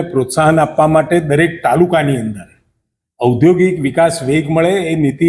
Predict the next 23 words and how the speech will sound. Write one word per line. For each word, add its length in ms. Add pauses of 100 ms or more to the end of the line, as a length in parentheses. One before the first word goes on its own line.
(100)
અમલી 320
હતી. 320 (1400)
પરંતુ 460 (720)
કેટલીક 420
વખતે 440 (340)
એ 140 (100)
જમીન 380 (280)
ફાળવવાની 600
આ 140
વિષયમાં 500 (1700)
જી 180
આઈ 180
ડી 120
સી 260 (1160)
અને 140
મહેસૂલ 420
વિભાગ, 360 (1600)
જી 260
આઈ 140
ડી 200
સીની 200
જે 160
જમીનો 380